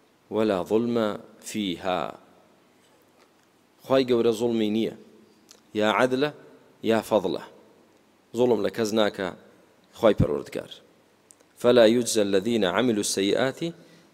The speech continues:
إِلَّا مَا كَانُوا يَعْمَلُونَ. ئەوانەی کە کاری خراپەیان کردووە، الَّذِينَ عَمِلُوا السَّيِّئَاتِ إِلَّا مَا كَانُوا يَعْمَلُونَ. چِیان کردووە بە ئەندازەی خۆی، ئیلا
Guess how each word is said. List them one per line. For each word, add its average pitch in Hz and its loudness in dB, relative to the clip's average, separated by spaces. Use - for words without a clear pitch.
إِلَّا 110 2
مَا 101 2
كَانُوا 143 2
يَعْمَلُونَ. 95 0
ئەوانەی 107 0
کە 98 -4
کاری 107 4
خراپەیان 120 4
کردووە، 151 2
الَّذِينَ 98 0
عَمِلُوا 107 2
السَّيِّئَاتِ 110 -2
إِلَّا 131 4
مَا 104 4
كَانُوا 113 2
يَعْمَلُونَ. 90 -2
چِیان 160 0
کردووە 160 -2
بە 120 0
ئەندازەی 98 0
خۆی، 78 -4
ئیلا 110 -2